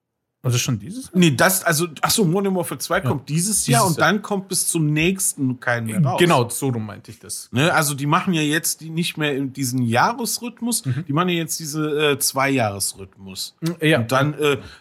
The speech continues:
Speaker 2: aber Modern Warfare zwei war schon, glaub ich, mehrere Jahre in Entwicklung, ne? Das war ja auch der Vorteil zum Vorgänger,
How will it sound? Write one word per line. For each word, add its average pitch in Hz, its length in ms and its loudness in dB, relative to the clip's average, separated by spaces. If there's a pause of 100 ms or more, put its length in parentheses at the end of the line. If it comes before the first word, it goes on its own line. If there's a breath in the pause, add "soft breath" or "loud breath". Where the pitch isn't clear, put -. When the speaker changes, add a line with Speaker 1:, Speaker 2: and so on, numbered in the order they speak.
(160 loud breath)
Speaker 2:
aber 147 360 2 (100)
Modern 156 360 0
Warfare 175 260 -2
zwei 156 480 2
war 160 300 0
schon, 165 340 -2
glaub 151 280 -4
ich, 139 200 -4
mehrere 151 300 0
Jahre 147 340 0
in 139 80 -6
Entwicklung, 143 640 -2
ne? 131 140 -2
Das 147 240 -2
war 160 100 4
ja 160 180 0
auch 143 80 -4
der 135 140 -2
Vorteil 190 460 -2
zum 123 160 -10
Vorgänger, 135 680 -2